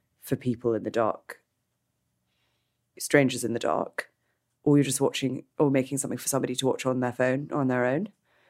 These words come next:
And they're two completely different experiences. And so I suppose,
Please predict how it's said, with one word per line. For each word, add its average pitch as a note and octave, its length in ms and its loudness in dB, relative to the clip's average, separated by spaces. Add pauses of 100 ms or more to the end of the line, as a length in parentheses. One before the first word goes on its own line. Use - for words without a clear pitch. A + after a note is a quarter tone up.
(840)
And D3 140 4
they're C#3 80 4
two D3 240 4
completely D3 960 0
different C#3+ 540 -2
experiences. C3 840 0
And C3+ 140 -4
so C3+ 420 0
I C3 120 -4
suppose, - 680 -4